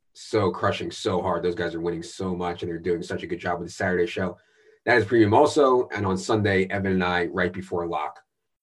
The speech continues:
as always, on the last minute live stream. If you have not signed up for the site yet, we do have weekly options. We do have monthly options up.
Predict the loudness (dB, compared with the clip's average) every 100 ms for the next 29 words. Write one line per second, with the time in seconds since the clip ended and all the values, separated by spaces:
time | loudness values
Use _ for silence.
0 | -2 0 0 0 0 4 2 2 -2 0
1 | 0 -2 -2 -2 0 -4 _ _ _ -2
2 | 4 4 4 0 -4 -4 -2 -2 0 -2
3 | -4 -2 -2 0 -4 -4 -2 -2 -2 -8
4 | -2 -2 -2 -2 -2 -4 -10 -6 -4 -2
5 | -4 -4 -2 -2 0 -2 -2 -6 -6 -8
6 | -6 -4 -2 -4 -2 -2 -2 -4 -6 -4
7 | -6 -6 -8 -8 -8 -10